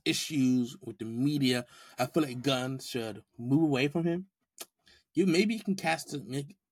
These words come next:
as somebody else. I don't know who else you'll cast him as, but you can move on, move away from him as Flash. You could bring in Grant Gustin and bring him into the universe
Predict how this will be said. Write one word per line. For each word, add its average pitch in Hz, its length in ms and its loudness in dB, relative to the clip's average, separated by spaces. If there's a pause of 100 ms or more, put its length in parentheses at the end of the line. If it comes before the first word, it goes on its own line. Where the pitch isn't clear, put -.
(220)
as 131 240 -2
somebody 135 460 2
else. 131 300 -2
I - 120 -6
don't 131 100 -2
know 120 140 -4
who 127 320 2
else 135 240 0
you'll 127 180 0
cast 143 320 -10
him 131 120 -10
as, 143 320 -8 (680)
but 107 360 -2 (920)
you 135 160 -4
can 131 180 2
move 127 200 6
on, 120 120 -2 (100)
move 147 280 6
away 127 340 2
from 104 480 -10
him 117 280 -6
as - 640 -8 (220)
Flash. - 500 -4 (640)
You 135 140 -2
could 131 180 -4
bring 131 180 0
in 113 160 -8
Grant 123 280 0 (160)
Gustin 113 460 -6 (300)
and 107 100 -10
bring 127 200 0
him 143 200 -2
into 110 240 -8
the 107 60 -10
universe 107 560 -8